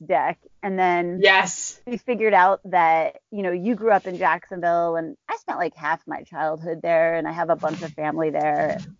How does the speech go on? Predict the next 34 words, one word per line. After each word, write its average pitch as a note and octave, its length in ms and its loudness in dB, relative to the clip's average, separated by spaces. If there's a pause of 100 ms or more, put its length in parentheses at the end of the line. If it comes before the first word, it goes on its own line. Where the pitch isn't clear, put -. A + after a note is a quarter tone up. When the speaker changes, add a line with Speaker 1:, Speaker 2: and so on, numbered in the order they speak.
(100)
Speaker 1:
you G#3+ 140 0
know, G3 80 4
and F#3+ 120 2
then F#3+ 120 2
we F#3+ 140 2
were F#3 360 4
talking F#3 240 -4
about G#3+ 160 4
podcasts. - 600 -2 (720)
<laughs> - 0 -
Speaker 2:
<laughs> D4+ 300 2 (760)
Yeah, A3+ 380 4
that G3 100 0
was G#3+ 140 -4
so, A#3+ 280 2
it A3+ 120 2
was A#3 220 4
so A#3+ 160 4
weird G3+ 300 2
how E3 160 0
that, D3+ 320 -4 (120)
that D#3 380 0
kind D#3 240 -2
of D#3 80 -6
happened. D3 480 -4 (160)
I, - 160 2
I G#3+ 140 6
feel B3+ 300 2
like G#3+ 360 2
this F#3 240 -4
last E3+ 360 -2
year E3 240 0
with D#3+ 240 -4
me D#3 600 0